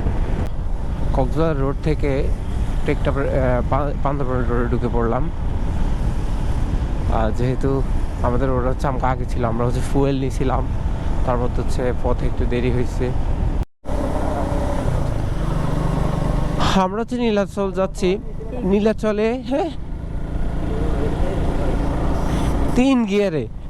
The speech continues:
নীলাচল ঢুকতে আগে কোনো টাকা লাগতো না, এখন বাইক নিয়ে ঢুকতে হচ্ছে তিরিশ টাকা করে প্রতি বাইক। আমরা তিনটা বাইক নব্বই টাকা পে করতে হয়েছে। হচ্ছে ঠান্ডি লাগে আমার অবস্থা খারাপ, তার মধ্যে আমার কান বন্ধ হয়ে গেছে। আর জিক্সারের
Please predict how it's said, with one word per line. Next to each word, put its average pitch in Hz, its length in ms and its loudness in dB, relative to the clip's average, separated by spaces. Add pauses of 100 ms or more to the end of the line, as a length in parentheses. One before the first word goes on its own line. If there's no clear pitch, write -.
(180)
নীলাচল 220 840 0 (260)
ঢুকতে 180 280 0
আগে 190 200 0
কোনো 180 220 -4
টাকা 190 200 -4
লাগতো 151 260 -2
না, 139 100 0
এখন 147 220 -2
বাইক 156 280 0
নিয়ে 170 160 0
ঢুকতে 160 300 -4
হচ্ছে 185 400 0 (220)
তিরিশ 165 260 0
টাকা 156 240 0
করে 156 200 -2
প্রতি 156 280 0
বাইক। 143 260 0 (260)
আমরা 131 240 0
তিনটা 131 220 0
বাইক 131 220 0
নব্বই 131 200 0
টাকা 131 180 0
পে 135 140 -2
করতে 131 300 0
হয়েছে। 120 240 0 (1300)
হচ্ছে 160 380 0 (100)
ঠান্ডি 156 340 0
লাগে 180 300 0
আমার 147 220 0
অবস্থা 143 320 -4
খারাপ, 139 300 0
তার 131 140 0
মধ্যে 123 220 -2
আমার 131 220 0
কান 127 280 0 (880)
বন্ধ 135 300 2
হয়ে 127 240 0
গেছে। 107 280 -4 (280)
আর 117 120 2
জিক্সারের 156 640 0